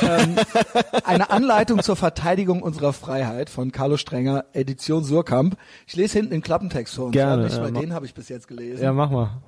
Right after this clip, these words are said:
Speaker 2: Das,
Speaker 1: Wenn wir
Speaker 2: das
Speaker 1: Zeit
Speaker 2: interessiert mich jetzt aber auch.
Speaker 1: Okay, aber es soll wirklich der Hammer sein, ja. Ähm, kommt's gleich wieder weg. Ähm, wir stehen vor der absurden Situation, dass der vorgeblich tolerante, faire und für kulturelle Unterschiede sensibilisierte Westen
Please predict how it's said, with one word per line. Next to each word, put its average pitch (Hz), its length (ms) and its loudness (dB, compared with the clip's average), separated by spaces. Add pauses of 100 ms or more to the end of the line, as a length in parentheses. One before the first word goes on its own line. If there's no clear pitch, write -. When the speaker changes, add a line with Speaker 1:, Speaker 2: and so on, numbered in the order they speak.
(220)
Speaker 2:
Das, - 160 -6
Speaker 1:
Wenn 156 140 0
wir 156 80 4
Speaker 2:
das 170 120 4
Speaker 1:
Zeit 165 100 4
Speaker 2:
interessiert - 360 -2
mich 208 160 2
jetzt 208 160 -2
aber 208 220 2
auch. - 80 2
Speaker 1:
Okay, 180 340 2
aber 180 180 2
es 165 140 -2
soll 185 240 2
wirklich 185 280 -2
der 156 100 -4
Hammer 170 240 -2
sein, 113 300 -10
ja. 139 240 -8 (720)
Ähm, 147 360 2
kommt's 143 220 -6
gleich 127 200 -6
wieder 113 160 -4
weg. 113 240 -8 (440)
Ähm, 170 320 4 (540)
wir 156 140 2
stehen 233 320 2
vor 220 140 0
der 165 160 2
absurden 160 400 0
Situation, 170 760 0
dass 135 160 0
der 143 140 0
vorgeblich 165 520 0
tolerante, 151 540 2
faire 170 360 0
und 151 220 -2
für 143 140 -2
kulturelle 156 540 0
Unterschiede 180 500 -2
sensibilisierte 139 800 -4
Westen 143 520 -4